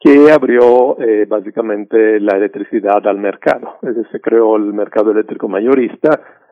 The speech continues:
y donde Comisión Federal se puso a competir con, eh, actores privados, en, pero en condiciones que no son iguales,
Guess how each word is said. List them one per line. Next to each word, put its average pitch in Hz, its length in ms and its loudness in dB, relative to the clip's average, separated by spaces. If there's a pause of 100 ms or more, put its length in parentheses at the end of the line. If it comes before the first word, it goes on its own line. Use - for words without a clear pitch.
y 123 120 0
donde 127 420 2
Comisión 139 460 0
Federal 131 560 2
se 131 80 -2
puso 117 680 0
a 107 80 0
competir 113 960 -4
con, 113 480 -2 (640)
eh, 101 520 -2
actores - 440 -2
privados, 120 560 4 (400)
en, 113 320 -6
pero 113 380 2
en 107 80 -6
condiciones 113 720 -4 (140)
que 104 100 -6
no 101 160 -10
son 110 300 -2
iguales, 120 460 2